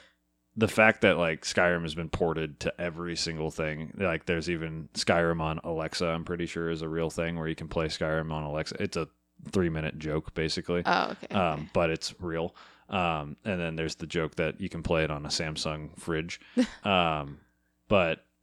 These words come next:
Speaker 1: the, the reason it's ported to everything is because it's an insane, like, breakthrough of a game. And the fact that you were six years old <laughs> when that game came out and you played it, I, I would have lost my mind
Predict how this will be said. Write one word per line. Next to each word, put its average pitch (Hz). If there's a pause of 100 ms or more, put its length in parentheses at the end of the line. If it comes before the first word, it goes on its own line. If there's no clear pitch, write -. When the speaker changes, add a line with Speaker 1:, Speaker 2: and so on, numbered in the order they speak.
(540)
Speaker 1:
the, 120
the 113
reason 147
it's -
ported 120
to 147
everything 160
is 127
because 113
it's 104
an 110
insane, 98
like, 87
breakthrough 87
of 76
a -
game. 85
And 92
the 90
fact 117
that 120
you 110
were 87
six -
years 120
old 110
<laughs> -
when 147
that 120
game 123
came 117
out 104
and 107
you 104
played 113
it, 156 (540)
I, 127 (720)
I 104
would 113
have 104
lost 90
my 85
mind 64